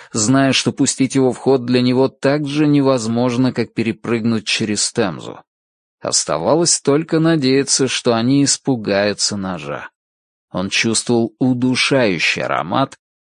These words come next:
жимолости, ландыша и мускуса. Ламия обошла своих подруг и приблизилась к Ричарду. Он нервно поднял нож,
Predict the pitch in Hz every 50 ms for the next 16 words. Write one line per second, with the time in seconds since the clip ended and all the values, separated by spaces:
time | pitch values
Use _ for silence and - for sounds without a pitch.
0 | _ - 107 101 95 101 117 123 131 139 139 139 139 127 - - - 131 127 120
1 | 107 104 101 107 110 110 110 110 104 - - 110 110 110 110 113 110 104 82 -
2 | - - - 78 - - - - - - - _ _ _ _ _ _ _ _ _
3 | _ _ _ _ _ _ _ _ _ _ _ _ _ _ _ _ _ _ _ _
4 | _ - - 82 95 117 131 139 143 143 147 139 135 131 131 123 117 127 123 117
5 | - - 123 123 123 113 98 - - - 85 87 98 101 98 - - - 78 76
6 | 82 82 - 135 143 139 - - _ - - - - - - 127 127 - 139 135
7 | 120 110 113 123 123 113 117 123 123 123 - - - - 95 95 92 82 - -
8 | 95 80 80 78 80 - - _ _ _ _ _ _ _ _ - 101 101 120 135
9 | 139 139 135 135 139 143 143 147 151 151 147 143 - 135 139 143 147 147 151 156
10 | 147 135 123 123 120 117 - -